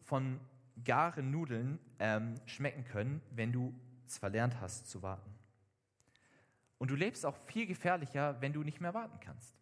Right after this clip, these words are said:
Du lebst viel gefährlicher, weil stell dir vor, du bist an irgendeiner Schnellstraße, die Ampel ist grad rot und du hast nicht gelernt zu warten. Ja, du läufst halt einfach los.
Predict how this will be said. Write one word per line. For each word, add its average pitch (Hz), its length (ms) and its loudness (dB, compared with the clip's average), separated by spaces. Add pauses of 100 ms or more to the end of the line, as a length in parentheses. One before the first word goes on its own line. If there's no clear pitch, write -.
(160)
Du 143 80 -4
lebst 170 340 -2
viel 196 200 -4
gefährlicher, 165 560 2
weil 123 200 4
stell 160 200 0
dir 147 120 2
vor, 180 220 0
du 160 80 0
bist 123 160 -4
an 131 100 0
irgendeiner 170 340 0 (220)
Schnellstraße, 156 880 2
die 143 140 2
Ampel 170 220 2
ist 127 200 -2
grad - 260 0
rot 147 240 0 (380)
und 123 100 0
du 131 80 6
hast 131 160 2
nicht 135 140 -4
gelernt 120 300 4
zu 123 100 -8
warten. 135 200 2
Ja, 95 100 0
du 98 100 -4
läufst 101 260 0
halt 101 160 -2
einfach 101 380 -8
los. - 280 -8